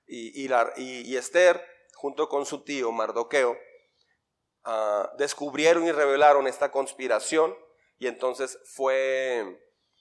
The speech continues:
fue descubierto este hombre,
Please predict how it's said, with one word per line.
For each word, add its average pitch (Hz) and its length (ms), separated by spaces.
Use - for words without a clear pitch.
fue 147 180
descubierto 156 840
este 113 260
hombre, 139 480